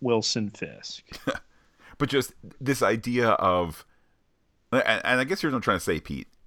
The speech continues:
Speaker 2: We get a whiff of Kate at this major transition, the very end of the end of, end of childhood, in that, you know, you're exiting the college years, you're exiting the, you know, all of that, you're about to enter the workaday world,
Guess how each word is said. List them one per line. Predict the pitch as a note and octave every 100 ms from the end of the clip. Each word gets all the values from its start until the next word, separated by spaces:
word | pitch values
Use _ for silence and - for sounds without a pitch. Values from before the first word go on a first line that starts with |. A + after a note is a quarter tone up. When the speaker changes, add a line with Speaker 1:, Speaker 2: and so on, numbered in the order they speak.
| -
Speaker 2:
We | A2 C3
get | D3+ F3+
a |
whiff | B2+ G2+ A#2 A2 - -
of | F2 E2 D#2+ - - - _ -
Kate | - A#2 F2+
at | F2 F2
this | E2+ F#2
major | F#2 G2 F#2 F#2+
transition, | - F2 D#2 E2 - C#2+
the | D2+
very | D#2+ G2 G#2 -
end | F#2 F2+ F#2+ -
of | E2
the | D#2+ -
end | E2 E2+ D#2+
of, | D#2 -
end | F#2 D#2+
of | -
childhood, | - E2 D2+ C#2+ D2 B1 C2 -
in | D2 C#2+
that, | D2 D#2
you |
know, | D2
you're | C2 -
exiting | F#2+ F2+ E2+ E2
the | D2
college | - D2+ D2+ C#2+
years, | D2 D2+ C#2
you're | C2+ D2+
exiting | D#2 D2+ D#2 D2
the, | C#2 C#2 - - - - -
you | - E2
know, | C2
all | - E2+ D2
of |
that, | D2+ D2+ -
you're | D#2
about | D2 D#2+ -
to | D#2
enter | D#2 D#2
the | D2
workaday | D2+ E2 - D2+ D2
world, | D2 C#2+ C#2 C2+ C2+